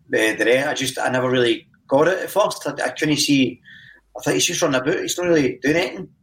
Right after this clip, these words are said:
And I'm glad to see that I've, I've been, you know, totally turned around and had my eyes open, because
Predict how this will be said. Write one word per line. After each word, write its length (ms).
And 140
I'm 80
glad 200
to 140
see 80
that 220
I've, 200
I've 120
been, 300
you 100
know, 280
totally 300
turned 260
around 320
and 200
had 120
my 80
eyes 180
open, 160
because 300